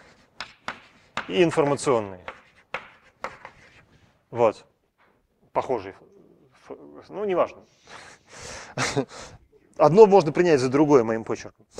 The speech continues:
Да. Значит, э, это тоже довольно важно. Э, э, э, достаточно посмотреть на любой успешный продукт, как у него,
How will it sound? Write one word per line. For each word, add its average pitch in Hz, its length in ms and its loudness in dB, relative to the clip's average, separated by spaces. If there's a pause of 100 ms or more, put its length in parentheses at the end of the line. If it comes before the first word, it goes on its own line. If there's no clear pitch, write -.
(560)
Да. 139 360 4 (840)
Значит, 165 480 0 (100)
э, 160 640 8
это 240 180 8
тоже 247 180 4
довольно 208 360 8
важно. 220 360 4
Э, 135 240 0
э, 139 1300 2
э, 127 40 -8
достаточно 175 460 0
посмотреть 180 520 0
на 156 80 -4
любой 175 320 2
успешный 139 420 -8
продукт, 170 480 -4
как 180 240 -2
у 156 60 -6
него, 156 460 -4